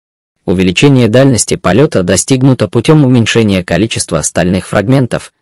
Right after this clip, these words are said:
Вместо девятисот пятидесяти субоеприпасов М семьдесят четыре ракета М Г М сто сорок Б несёт двести семьдесят пять или триста бомб М семьдесят четыре апам. Для повышения точности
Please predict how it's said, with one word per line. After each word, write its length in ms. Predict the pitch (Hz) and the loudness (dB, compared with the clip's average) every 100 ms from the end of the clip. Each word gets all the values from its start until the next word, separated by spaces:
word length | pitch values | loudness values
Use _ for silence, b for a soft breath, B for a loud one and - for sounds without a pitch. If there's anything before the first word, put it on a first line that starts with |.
| - | -8
Вместо 540 | 92 76 101 139 - | -6 0 0 0 0
девятисот 580 | 127 113 - 104 139 - | 0 0 0 0 -2 -2
пятидесяти 600 | - 98 117 113 110 110 | -4 -2 -2 -2 -2 -2
субоеприпасов 1000 | 107 107 101 98 90 92 110 113 - - _ - | -2 0 0 0 -2 -4 -2 -2 -2 -6 _ -4
М 180 | 113 98 | -2 0
семьдесят 520 | - 151 139 113 107 | 2 2 2 0 -2
четыре 460 | - 110 - 113 - _ | -4 0 2 0 -4 _
ракета 460 | - 185 175 160 131 | -2 -2 0 0 0
М 260 | 98 98 98 | -2 -2 0
Г 140 | 113 | 0
М 100 | 98 | 0
сто 260 | - - 107 | -2 -2 -2
сорок 380 | - 135 123 | 0 2 0
Б 140 | 110 117 | 0 2
несёт 380 | 107 - 123 98 | 2 2 0 0
двести 420 | 92 107 - 107 | 0 0 0 -2
семьдесят 600 | - 127 120 110 110 - | 0 0 0 0 -2 -2
пять 300 | 101 101 - | -2 -2 -2
или 220 | 117 107 | 0 0
триста 440 | 104 131 156 - 85 | 0 0 0 0 -2
бомб 300 | 85 92 - | 0 -2 -2
М 180 | 107 95 | -4 -2
семьдесят 560 | - 139 127 110 113 | 0 2 2 0 -2
четыре 340 | - 120 117 113 | -4 -2 2 0
апам. 340 | 92 87 78 _ _ _ _ _ _ _ _ _ - | 0 -2 -4 _ _ _ _ _ _ _ _ _ -10
Для 260 | 175 175 175 | -4 -2 0
повышения 580 | 175 - - 165 135 | 0 0 2 4 4
точности 640 | 117 139 151 - 113 117 | 2 0 0 0 -2 0